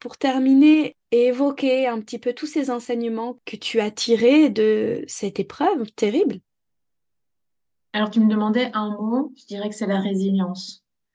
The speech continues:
Speaker 2: Et si je développe un peu, c'est, en fait, on est beaucoup plus fort qu'on ne le pense.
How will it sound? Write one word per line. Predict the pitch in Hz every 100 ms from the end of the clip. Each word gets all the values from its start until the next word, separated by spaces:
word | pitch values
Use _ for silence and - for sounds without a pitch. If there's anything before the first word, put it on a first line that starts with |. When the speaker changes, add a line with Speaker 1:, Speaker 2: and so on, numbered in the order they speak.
| _ _ _ -
Speaker 2:
Et | 185
si | 214 202
je | 190
développe | 196 196 196 190
un | 190 185
peu, | 214 233
c'est, | 233 - 185 190 196 202 -
en | 196
fait, | 190 240
on | 208
est | 190
beaucoup | 185 220 220
plus | - 208
fort | - 208 -
qu'on | 202
ne | 190 190
le | 185
pense. | 180 180 - -